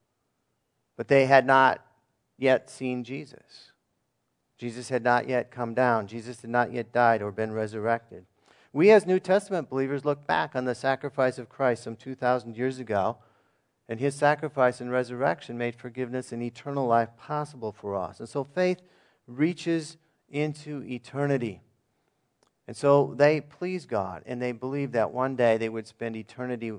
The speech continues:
with God. And we will see them in heaven, the Old Testament believers who believed in God in the future, believing that God had a reward for them. Faith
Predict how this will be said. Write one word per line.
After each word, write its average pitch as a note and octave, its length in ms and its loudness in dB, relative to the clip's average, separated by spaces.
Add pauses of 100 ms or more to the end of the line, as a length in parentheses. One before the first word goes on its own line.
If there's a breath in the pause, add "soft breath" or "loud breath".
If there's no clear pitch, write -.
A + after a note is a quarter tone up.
(140)
with C#3+ 260 -4
God. F2 300 -8 (880)
And B2 180 -2
we D3+ 120 0
will E3 120 0
see - 220 -12
them - 220 -10 (160)
in A2 140 -10
heaven, G2+ 380 -6
the G2+ 120 -8
Old A2 180 -2
Testament A2 500 -8
believers G2 520 -10 (440)
who G#2 120 -12
believed G#2+ 600 -8 (1160)
in G#2 180 -8
God G2+ 440 0 (500)
in G#2+ 120 -10
the G#2 80 -6
future, A2 500 -12
believing G#2 420 -8
that G2+ 160 -6
God G#2 240 0
had G2+ 220 -6
a F#2+ 40 -10
reward G2 640 -4 (160)
for B2 220 -2
them. F#2+ 220 -6 (2000)
Faith D3 400 2